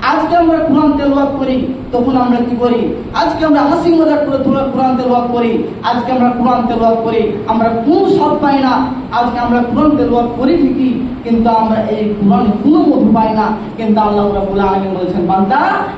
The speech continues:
আমি এই কোরআনের মধ্যে কি এমন মধু ভরে দিয়েছি যে তুমি যখন কোরআন তেলাওয়াত করবে, তখন তোমার মনটা ভরে যাবে,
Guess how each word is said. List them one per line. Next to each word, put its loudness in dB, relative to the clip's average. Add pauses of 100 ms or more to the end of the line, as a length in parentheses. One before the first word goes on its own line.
(160)
আমি 4
এই 0
কোরআনের 2
মধ্যে 0
কি 0
এমন 2
মধু 2
ভরে 4
দিয়েছি -2 (240)
যে -2
তুমি 2
যখন 2 (140)
কোরআন 0
তেলাওয়াত 0
করবে, 0 (160)
তখন 0
তোমার 0
মনটা 2 (100)
ভরে 0
যাবে, 0